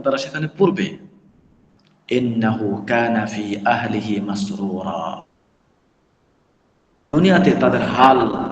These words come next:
অবস্থা আল্লাহ সুবহানাহু ওয়া তাআলা বর্ণনা করছেন যে, "ইন্নাহু", নিশ্চয়ই সে,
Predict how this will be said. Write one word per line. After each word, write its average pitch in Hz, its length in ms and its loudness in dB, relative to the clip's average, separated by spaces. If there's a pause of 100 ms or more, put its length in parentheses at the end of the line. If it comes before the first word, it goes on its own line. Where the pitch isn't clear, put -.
(720)
অবস্থা 123 380 0
আল্লাহ 113 300 2
সুবহানাহু 113 220 -6
ওয়া 107 60 -4
তাআলা 104 120 0
বর্ণনা 104 240 -6
করছেন 101 360 -8
যে, - 180 -2
"ইন্নাহু", 156 800 0 (400)
নিশ্চয়ই - 460 -2
সে, 160 180 -2